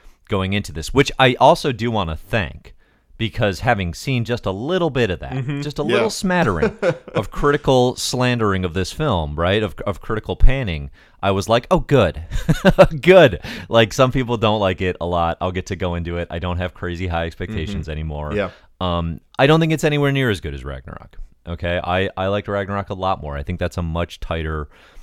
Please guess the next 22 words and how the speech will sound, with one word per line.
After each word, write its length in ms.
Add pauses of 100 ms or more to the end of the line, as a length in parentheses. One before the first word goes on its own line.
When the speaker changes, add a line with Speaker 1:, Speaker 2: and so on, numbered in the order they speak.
(280)
Speaker 1:
more 160
sophisticated, 960 (180)
um, 480 (320)
successful 920
version 440
of 100
this. 300 (220)
This 320
is 580 (420)
the 160
Shadow 400
Dimension 760 (460)
pale 300
imitator, 580 (440)
I 140
think, 420
of 200
Ragnarok, 500
in 160
my 220
view. 360 (380)
Uh, 240